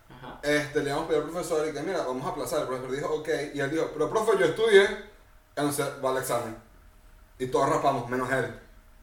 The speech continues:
Speaker 1: Bien.
Speaker 2: Y, y, y le llamamos sapo, de verdad. E-, e-, en, en mi colegio había bullying.
Speaker 1: ¿Quieres que
Speaker 2: <laughs> En mi colegio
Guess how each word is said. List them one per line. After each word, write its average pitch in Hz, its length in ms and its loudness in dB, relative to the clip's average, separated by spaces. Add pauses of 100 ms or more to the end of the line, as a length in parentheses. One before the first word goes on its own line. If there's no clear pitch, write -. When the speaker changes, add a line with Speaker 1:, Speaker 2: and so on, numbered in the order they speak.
Speaker 1:
Bien. - 220 -20
Speaker 2:
Y, 147 240 2
y, 139 280 -6
y 135 40 -2
le 135 140 -2
llamamos 123 340 -6
sapo, - 280 -4 (380)
de 123 120 -2
verdad. 190 260 -2 (1080)
E-, 139 60 -10
e-, 160 380 0
en, 151 80 -2
en 151 80 0
mi 151 100 -2
colegio 156 240 0
había 170 140 4
bullying. 139 300 2 (340)
Speaker 1:
¿Quieres 165 240 2
que - 100 4
Speaker 2:
<laughs> - 140 0
En 196 60 6
mi 190 100 8
colegio 170 300 6